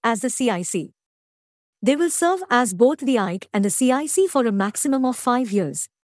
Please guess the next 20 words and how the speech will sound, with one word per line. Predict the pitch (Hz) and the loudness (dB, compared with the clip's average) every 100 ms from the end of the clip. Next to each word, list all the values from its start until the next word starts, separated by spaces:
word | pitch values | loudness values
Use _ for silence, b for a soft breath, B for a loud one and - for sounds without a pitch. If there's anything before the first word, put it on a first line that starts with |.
| _ _ _ _ _ _ _ | _ _ _ _ _ _ _
The | 220 269 | 0 2
terms | 311 349 403 | 2 0 0
and | 339 311 | 0 2
conditions | 233 196 - 233 240 | 0 0 0 0 0
of | 220 | 0
employment | 196 180 196 175 190 285 | -2 -2 -2 0 0 -2
for | - 233 | -2 0
an | 190 | 2
independent | 190 190 214 190 190 190 | 2 0 0 0 0 -2
commissioner, | 185 170 - 165 165 _ _ - | -2 -2 -2 -6 -8 _ _ 0
aic, | 269 294 - - | 0 0 -10 -2
will | 262 311 | 0 2
be | 349 | 2
identical | 254 233 247 254 254 220 | 2 2 2 2 -2 -2
to | 196 | 0
those | 208 262 269 | 2 2 0
of | 220 | 0
an | 190 | 0
election | 175 185 - 262 | 0 -2 -2 -4
commissioner, | 214 180 170 185 156 | -2 -2 -2 -4 -6